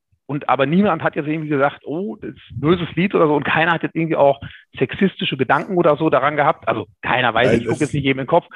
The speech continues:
Speaker 1: Aber es ging allen darum, Spaß zu haben und ein Lied zu singen, was sehr eingängig ist und einfach, ähm, was du gut mitsingen kannst, ne, so eine gute Melodie hat. Und das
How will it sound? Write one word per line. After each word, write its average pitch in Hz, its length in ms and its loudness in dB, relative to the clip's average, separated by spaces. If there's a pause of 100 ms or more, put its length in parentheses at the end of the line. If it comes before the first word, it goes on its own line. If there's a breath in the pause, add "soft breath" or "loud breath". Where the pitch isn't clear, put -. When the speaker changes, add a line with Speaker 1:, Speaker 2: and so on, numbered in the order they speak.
(240 loud breath)
Speaker 1:
Aber 143 140 2
es - 60 -4
ging 196 160 0
allen 190 280 2
darum, 180 220 0
Spaß 160 360 -2
zu 160 120 -6
haben 160 160 2
und 139 100 -6
ein - 20 -10
Lied 202 180 -6
zu 170 140 -12
singen, 170 320 -6
was 135 140 -2
sehr 147 160 2
eingängig 185 460 -2
ist 220 160 -8
und - 140 -10
einfach, 165 400 -2 (600 loud breath)
ähm, 147 200 -4 (260)
was 127 440 -2
du 196 80 -2
gut 170 160 -2
mitsingen 190 420 0
kannst, 180 320 -4 (640)
ne, 190 200 2
so 139 220 2 (180)
eine 143 140 -2
gute 185 240 -2
Melodie 170 380 2
hat. 190 200 0 (600 loud breath)
Und 147 220 -6 (100)
das 156 220 2